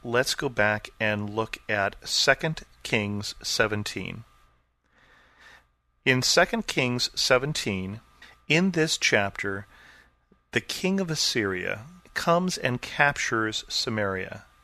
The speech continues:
This kingdom, this northern kingdom of Israel that for a long time has not been worshiping God, and God keeps sending them prophets to say, "Repent,"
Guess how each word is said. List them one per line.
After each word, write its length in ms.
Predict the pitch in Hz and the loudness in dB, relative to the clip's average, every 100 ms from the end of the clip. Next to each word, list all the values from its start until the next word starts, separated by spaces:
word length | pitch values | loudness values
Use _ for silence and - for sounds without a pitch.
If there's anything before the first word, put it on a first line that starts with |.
| _ _ _ - - - _ - | _ _ _ -20 -20 -20 _ -20
This 360 | 117 123 127 | 0 4 4
kingdom, 680 | - - 185 185 180 165 175 135 | 2 0 2 4 4 2 -2 -4
this 240 | 120 - | -2 0
northern 420 | 117 120 143 151 | 4 4 4 0
kingdom 340 | - 143 139 135 | -2 -2 0 0
of 100 | 120 | 0
Israel 420 | 113 104 101 98 | 0 0 0 0
that 200 | 104 101 | 0 -2
for 160 | - 113 | 2 2
a 60 | |
long 400 | 104 107 120 147 | 4 2 2 0
time 380 | - 127 117 110 | -2 0 2 0
has 220 | 110 101 | -4 -4
not 280 | 104 107 127 | 0 0 0
been 140 | 131 | 0
worshiping 420 | 117 110 - 117 110 | 0 -2 -4 -4 -4
God, 420 | 104 98 98 98 - - - | -2 -2 -4 -6 -14 -16 -4
and 180 | 110 104 | -2 2
God 280 | 110 117 - | 4 4 2
keeps 200 | 131 - | -4 2
sending 280 | 131 127 | 2 2
them 120 | 123 117 | 0 0
prophets 500 | - 123 - - - | 2 0 0 -4 -2
to 120 | 113 | -2
say, 260 | - 107 | 0 0
"Repent," 640 | 98 95 - 170 131 101 | -2 -4 -2 0 0 0